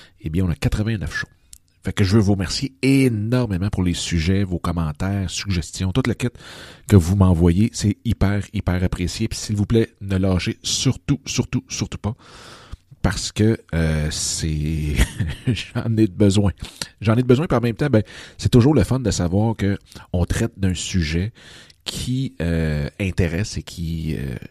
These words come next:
risque beaucoup d'être utile pour vous.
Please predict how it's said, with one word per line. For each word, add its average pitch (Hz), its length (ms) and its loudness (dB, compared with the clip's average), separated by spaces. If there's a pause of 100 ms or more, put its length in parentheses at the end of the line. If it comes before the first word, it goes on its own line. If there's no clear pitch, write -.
(540)
risque 95 360 -4
beaucoup 92 440 -4 (120)
d'être 92 300 0 (120)
utile 113 520 2 (720)
pour 95 200 6
vous. 71 120 -4